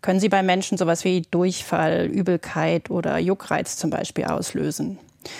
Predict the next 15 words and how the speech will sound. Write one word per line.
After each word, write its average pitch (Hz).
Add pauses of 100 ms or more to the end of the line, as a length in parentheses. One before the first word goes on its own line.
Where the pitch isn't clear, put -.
(180)
Deswegen 226
wurde 202
vor -
kurzem 269
für -
einige 202
Strände 233
im 185
südlichen 220
Schleswig-Holstein 233
wurden 208
da 180
auch -
Badewarnungen 247
ausgesprochen, 226